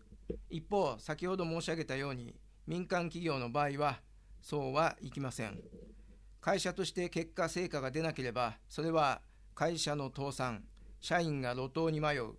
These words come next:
という最悪の危機事象につながりかねないのです。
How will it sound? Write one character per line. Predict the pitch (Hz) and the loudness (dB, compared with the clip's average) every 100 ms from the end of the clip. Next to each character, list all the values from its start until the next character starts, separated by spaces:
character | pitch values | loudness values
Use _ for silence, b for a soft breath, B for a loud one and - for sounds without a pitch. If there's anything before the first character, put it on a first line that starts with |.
| - | -6
と | 160 | -2
い | 151 | -2
う | |
最 | 135 160 180 | 0 0 2
悪 | 180 170 | 0 0
の | 160 151 | -2 -2
危 | - | -6
機 | - | -10
事 | 139 | -6
象 | 135 131 127 | -4 -4 -2
に | 165 - | -4 -6
つ | 147 | -6
な | 135 | -4
が | 131 | -4
り | 127 | -4
か | 123 | -4
ね | 131 | -4
な | 120 | -2
い | 117 | -4
の | - | -8
で | - | -12
す。 | - | -14